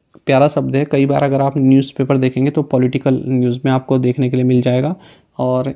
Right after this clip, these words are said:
जो आपके, अ, जो इंग्लिश में जो पैराग्राफ वाले क्वेश्चंस आते हैं उनमें भी देखने के लिए मिल जाता है। पूछ लेते हैं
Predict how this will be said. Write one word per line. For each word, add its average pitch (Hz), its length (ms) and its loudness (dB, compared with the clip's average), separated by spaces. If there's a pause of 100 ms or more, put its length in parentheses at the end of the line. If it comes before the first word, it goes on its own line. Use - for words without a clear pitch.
जो 139 320 -2
आपके, 143 760 -2
अ, 151 60 -10 (640)
जो 127 500 -6
इंग्लिश 147 380 2
में 127 220 -2 (120)
जो 123 100 -4
पैराग्राफ 127 600 -4
वाले 127 140 -2
क्वेश्चंस 127 420 -6
आते 123 160 -4
हैं 151 80 -4
उनमें 151 260 2
भी 156 60 4
देखने 135 300 0
के 131 40 -8
लिए 135 100 0
मिल 123 160 0
जाता 123 220 -2
है। 127 60 -4
पूछ 139 220 -2
लेते 139 180 -2
हैं 165 140 -2